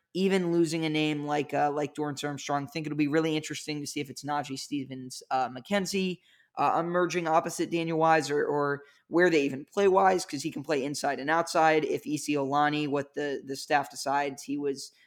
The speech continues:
uh, reportedly arrested, uh, for a driving under the influence. Uh, so it'll be interesting to see kinda what the staff does and, and what his status of, on the team is.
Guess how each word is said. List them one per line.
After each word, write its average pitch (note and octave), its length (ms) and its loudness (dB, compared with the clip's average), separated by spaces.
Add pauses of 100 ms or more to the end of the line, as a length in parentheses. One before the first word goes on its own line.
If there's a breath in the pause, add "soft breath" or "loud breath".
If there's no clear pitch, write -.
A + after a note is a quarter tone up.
(200 soft breath)
uh, C3+ 120 -2
reportedly D3 580 -2
arrested, C#3 640 -2 (140)
uh, A#2+ 340 -4 (420)
for D3 380 -4
a C3+ 380 0
driving D3+ 320 0
under C#3+ 120 -4
the C3+ 120 -4
influence. D#3 640 -6 (320 soft breath)
Uh, C3+ 80 -2
so D#3 160 -2
it'll D#3+ 80 4
be D#3 100 2
interesting C#3+ 440 -6
to C#3 40 -6
see C#3 160 -6
kinda C#3 220 -8
what C3+ 140 -8
the C#3 40 -14
staff C3+ 420 -4
does C3+ 360 -4
and, B2 180 -10
and C3+ 140 -8
what C3+ 160 -8
his C3+ 240 -6
status C3 420 -6
of, B2 160 -16
on B2 140 -10
the A#2+ 60 -12
team D3 340 -8
is. D3 320 -8